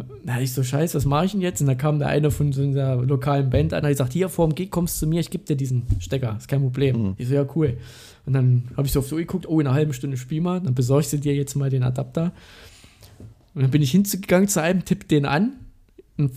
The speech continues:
Speaker 1: versuche den zu erklären, dass der mir den Adapter geben soll. Und der wusste überhaupt nicht, was ich von ihm wollte.
Speaker 2: <laughs>
Speaker 1: Auf einmal tippt es hinter mir,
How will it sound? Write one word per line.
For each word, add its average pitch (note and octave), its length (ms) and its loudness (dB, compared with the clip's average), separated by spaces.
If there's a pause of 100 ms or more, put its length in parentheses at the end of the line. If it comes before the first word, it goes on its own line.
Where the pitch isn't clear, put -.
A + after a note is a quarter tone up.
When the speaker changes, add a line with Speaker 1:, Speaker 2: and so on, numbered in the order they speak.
(160)
Speaker 1:
versuche D#3+ 340 2
den E3 180 6
zu D#3+ 80 2
erklären, E3 400 2
dass D#3 160 0
der D3+ 100 0
mir D3 120 2
den C3+ 360 2
Adapter E3 400 0
geben D#3 220 2
soll. D3+ 160 6
Und D3 60 4
der C#3 160 2
wusste F3 220 0
überhaupt D#3+ 200 0
nicht, D3 80 4
was C3+ 120 4
ich B2+ 100 0
von C#3+ 160 4
ihm B2 140 2
wollte. F3 260 0 (440)
Speaker 2:
<laughs> - 360 -20
Speaker 1:
Auf - 220 -2
einmal D3 200 6
tippt B3+ 300 2
es E3 100 -2
hinter A3 320 4
mir, D#3+ 320 4